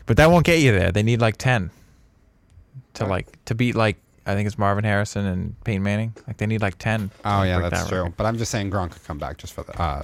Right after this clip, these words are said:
Speaker 2: just for the
Speaker 1: But he,
Speaker 2: playoff
Speaker 1: yeah,
Speaker 2: time.
Speaker 1: he did say if Tom needed, really needed him. And then, uh, Tom tweeted out a picture of that guy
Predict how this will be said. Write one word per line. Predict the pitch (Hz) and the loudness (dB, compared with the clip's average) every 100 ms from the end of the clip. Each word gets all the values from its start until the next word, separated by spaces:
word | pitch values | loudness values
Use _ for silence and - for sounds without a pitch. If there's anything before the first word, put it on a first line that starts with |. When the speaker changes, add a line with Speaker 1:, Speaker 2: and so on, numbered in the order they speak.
| 82 | -10
Speaker 2:
just | 92 - | -12 -8
for | |
the | 80 | -6
Speaker 1:
But | 107 | -2
he, | 80 | -2
Speaker 2:
playoff | 71 67 | -2 -4
Speaker 1:
yeah, | 113 | -6
Speaker 2:
time. | 73 | -6
Speaker 1:
he | 80 110 | -4 -6
did | 107 110 104 | -2 -2 -2
say | 107 78 - | -4 -4 -4
if | - | -8
Tom | - 92 87 | -6 -4 -2
needed, | 90 85 | -2 -4
really | 90 87 82 | -2 -2 -2
needed | 69 - | -4 -6
him. | - - - _ | -8 -12 -16 _
And | - 127 | 0 4
then, | 147 156 - | 4 4 2
uh, | 127 120 110 | 4 4 2
Tom | - 127 131 117 - - - | 2 2 2 0 -8 -14 -2
tweeted | 131 123 120 | 4 6 6
out | 117 | 6
a | 107 | 4
picture | 127 - 117 | 2 2 2
of | 95 | 2
that | 101 98 | 2 2
guy | 98 95 101 110 113 110 | 2 4 6 4 2 -2